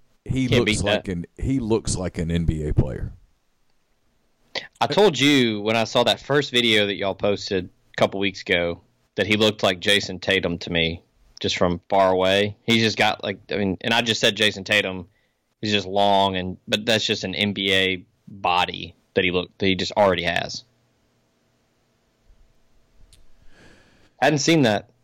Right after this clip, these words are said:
Speaker 2: in a while.
Speaker 1: Yeah, no, he, he looks N B A to me. I watch
Speaker 2: Mm-hmm.
Speaker 1: a lot of N B A. He looks N B A. Long, springy, quick twitch, all that stuff. And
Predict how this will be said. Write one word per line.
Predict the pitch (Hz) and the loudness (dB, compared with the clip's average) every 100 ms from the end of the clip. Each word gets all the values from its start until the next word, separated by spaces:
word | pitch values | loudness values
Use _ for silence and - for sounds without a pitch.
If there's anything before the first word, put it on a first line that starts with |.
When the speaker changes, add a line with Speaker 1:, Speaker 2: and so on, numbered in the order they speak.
| _ - | _ -8
Speaker 2:
in | 98 | -2
a | |
while. | 95 90 87 _ | 0 0 -2 _
Speaker 1:
Yeah, | 156 135 120 113 | 0 2 2 -2
no, | 117 123 117 | -2 2 2
he, | 151 | 2
he | - 123 170 | -2 -2 2
looks | 170 - - | 0 0 -4
N | 135 | -2
B | 127 123 | 0 0
A | 110 | 0
to | 101 | 0
me. | 101 90 80 - - - - _ - _ _ _ - - | -2 -4 -8 -14 -18 -20 -20 _ -20 _ _ _ -20 -6
I | 104 | 0
watch | 120 117 | 2 4
Speaker 2:
Mm-hmm. | 113 | 2
Speaker 1:
a | |
lot | 117 117 | 2 0
of | 113 | 0
N | 113 | 0
B | 101 101 | 0 0
A. | 98 92 | 0 0
He | 104 107 | 0 0
looks | 113 - - | 0 -2 -6
N | 101 | -2
B | 87 87 | 0 0
A. | 80 80 - _ _ _ _ _ _ _ _ _ _ _ | -4 -8 -16 _ _ _ _ _ _ _ _ _ _ _
Long, | 110 135 131 127 123 123 - | -2 0 0 -4 -10 -14 -10
springy, | - - 139 139 123 123 120 113 - _ _ _ _ _ _ _ _ _ _ _ _ _ _ _ _ _ _ _ _ _ _ | -8 -2 0 0 -2 -4 -4 -8 -14 _ _ _ _ _ _ _ _ _ _ _ _ _ _ _ _ _ _ _ _ _ _
quick | - 151 | 0 2
twitch, | - 131 117 - 117 - - | 4 2 2 -4 -6 -6 -2
all | 127 139 | 0 2
that | 127 107 | -2 -4
stuff. | - 107 92 - - | 0 0 -2 -10 -6
And | 95 92 90 | -2 -2 -2